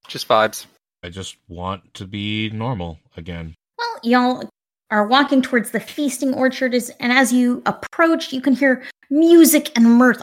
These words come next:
Speaker 3: radiating out from this, uh, park-like area that's fenced off from the rest of the place. There's the heady scent of flowers, mead, berry pie, and some kind of roasted meat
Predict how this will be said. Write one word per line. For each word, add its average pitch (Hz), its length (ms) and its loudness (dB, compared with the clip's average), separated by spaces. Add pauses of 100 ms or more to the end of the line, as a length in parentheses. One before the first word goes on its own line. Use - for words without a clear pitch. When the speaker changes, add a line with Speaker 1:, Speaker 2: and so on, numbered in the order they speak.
Speaker 3:
radiating 240 920 0
out 226 240 0
from 214 300 2
this, 202 340 -2
uh, 190 220 2
park-like 240 680 -2
area 196 320 -2
that's 175 260 -4
fenced 185 420 -2
off 180 440 2
from 180 220 0
the 170 100 -4
rest 170 320 -2
of 165 180 -6 (380)
the 202 40 -6
place. - 440 -6 (420)
There's 254 300 2
the 220 100 0
heady 262 540 -2 (240)
scent 240 340 0
of 185 80 -10 (160)
flowers, 247 800 0
mead, 254 800 2
berry 254 460 0
pie, 254 720 0 (460)
and 208 180 0
some 262 180 4
kind 247 220 4
of 185 220 -6
roasted 240 520 0
meat 240 400 2